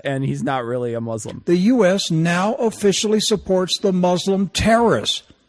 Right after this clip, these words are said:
Speaker 2: and opposes Israel. It's not that <laughs> difficult to see what's happening. Uh, here in the U S A, Barry Soetoro, alias Barack Obama.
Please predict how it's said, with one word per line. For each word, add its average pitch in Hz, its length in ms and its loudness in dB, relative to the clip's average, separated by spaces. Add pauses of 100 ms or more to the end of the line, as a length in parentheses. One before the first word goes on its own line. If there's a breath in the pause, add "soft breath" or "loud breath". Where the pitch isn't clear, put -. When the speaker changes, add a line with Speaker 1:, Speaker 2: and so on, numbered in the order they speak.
Speaker 2:
and 170 120 0
opposes 180 680 0
Israel. 233 640 0
It's 190 220 -2
not 302 400 4
that 196 280 2
<laughs> 220 80 4
difficult 220 440 0
to 202 80 -4
see 214 200 0
what's 220 220 -2
happening. 208 560 0 (960 soft breath)
Uh, 175 60 -4
here 226 220 2
in 208 80 4
the 202 80 0
U 214 140 2
S 196 160 0
A, 208 240 2
Barry 185 300 0
Soetoro, 196 680 2 (220)
alias 190 380 4
Barack 185 320 4
Obama. 190 520 2